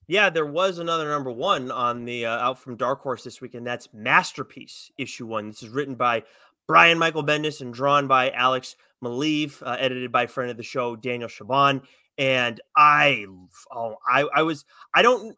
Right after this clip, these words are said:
know at what point I called dibs in this, but it definitely, I didn't wait till the end. That's for damn sure.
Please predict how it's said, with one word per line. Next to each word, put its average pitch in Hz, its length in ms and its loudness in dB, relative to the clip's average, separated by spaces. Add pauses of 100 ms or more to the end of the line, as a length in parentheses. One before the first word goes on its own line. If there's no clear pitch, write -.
know 185 380 2
at 170 80 2
what 175 200 -2
point 180 340 -2
I 156 140 -2
called 156 380 -8
dibs 165 300 -4
in 202 80 -8
this, 196 160 -8
but 147 160 -8
it 135 80 -12
definitely, 156 420 -2
I 139 60 -2
didn't 156 260 -2
wait 147 300 -2
till 143 180 -4
the 123 180 -4
end. 120 280 -2
That's 127 300 2
for 127 200 -6
damn 123 280 -2
sure. 123 400 -4